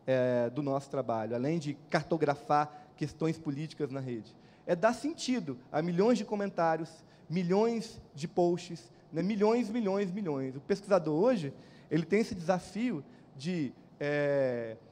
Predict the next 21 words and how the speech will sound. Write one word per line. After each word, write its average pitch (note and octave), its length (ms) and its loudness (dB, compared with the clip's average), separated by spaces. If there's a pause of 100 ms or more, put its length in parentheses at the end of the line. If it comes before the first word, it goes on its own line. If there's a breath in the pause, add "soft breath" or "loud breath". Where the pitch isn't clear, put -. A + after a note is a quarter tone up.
(140)
trabalhar F3+ 440 2
com A3 140 -4
um C4+ 100 -2
volume G#3 360 0
de G3+ 120 -4
dados D#3+ 340 2
que - 80 -8
até G3 160 -6
então F#3+ 360 -2
um G3 60 -4
pesquisador D3+ 460 -6
de C#3+ 80 -6
humanidade D3 500 -2
não F3 120 -6
tinha. C3+ 280 -8
Por D#3+ 120 -8
isso G#3 80 -8
que D4+ 80 -6
o - 20 -2
nosso A#3+ 180 0
laboratório, F3+ 600 2